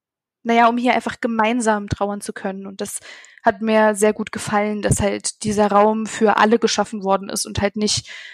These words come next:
irgendwie gesagt worden ist, hier, nee, die bitte nicht oder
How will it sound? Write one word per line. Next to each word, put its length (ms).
irgendwie 480
gesagt 360
worden 180
ist, 120
hier, 300
nee, 380
die 220
bitte 200
nicht 340
oder 480